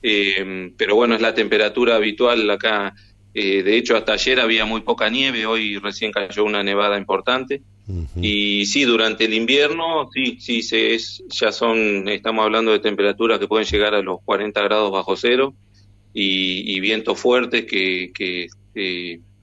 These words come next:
Speaker 1: que bajan mucho la sensación térmica, así que, y que, eh, por eso es la época ideal para realizar todos los trabajos que tenemos que realizar fuera de las instalaciones.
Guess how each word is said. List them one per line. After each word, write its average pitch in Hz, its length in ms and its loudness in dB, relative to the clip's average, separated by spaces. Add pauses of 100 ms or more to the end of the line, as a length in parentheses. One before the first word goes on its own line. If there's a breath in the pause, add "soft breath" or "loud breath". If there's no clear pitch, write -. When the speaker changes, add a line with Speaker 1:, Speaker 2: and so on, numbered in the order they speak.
(160)
Speaker 1:
que 98 120 0
bajan 113 320 0
mucho 110 260 0
la 101 80 2
sensación 101 540 -2
térmica, 120 420 0
así 98 240 -4
que, 98 260 0 (360)
y 104 100 -8
que, - 280 -2 (120)
eh, 104 160 -2
por 104 240 0
eso 127 220 2
es 113 80 0
la 120 140 4
época 127 340 2
ideal 123 400 2
para 104 440 2
realizar 101 480 -2
todos 120 200 2
los 110 120 0
trabajos 117 460 2
que 101 80 -2
tenemos 107 300 -4
que 104 80 0
realizar 101 560 -2
fuera 110 320 2
de 104 100 2
las 98 220 -2
instalaciones. 110 720 -2